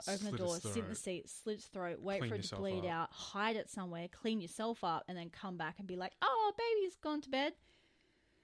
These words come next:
Speaker 1: Um, and she said that she's definitely heard a baby cry, a short, serious cry, before Lindy went back to the tent and was reportedly positive that she'd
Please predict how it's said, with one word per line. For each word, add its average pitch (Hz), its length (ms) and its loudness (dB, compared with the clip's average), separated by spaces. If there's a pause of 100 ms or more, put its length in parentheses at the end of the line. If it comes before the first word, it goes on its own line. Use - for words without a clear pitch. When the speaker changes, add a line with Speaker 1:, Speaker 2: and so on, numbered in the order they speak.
(220)
Speaker 1:
Um, 214 340 8
and 233 160 6
she 254 140 0
said 254 240 4
that 233 100 2
she's 247 220 -2 (160)
definitely 240 480 4
heard 208 420 2
a 196 60 2
baby 190 400 0
cry, 165 460 -2 (140)
a 208 60 -10
short, 220 560 0
serious 247 640 2
cry, 156 460 -2 (420)
before 269 640 4
Lindy 208 460 2
went 175 240 -4 (100)
back - 240 2
to 202 120 -8
the 180 100 -6
tent - 480 -6 (100)
and 196 120 -4
was 190 140 -6
reportedly 208 680 -4
positive 214 800 -4
that - 200 -4
she'd - 200 -6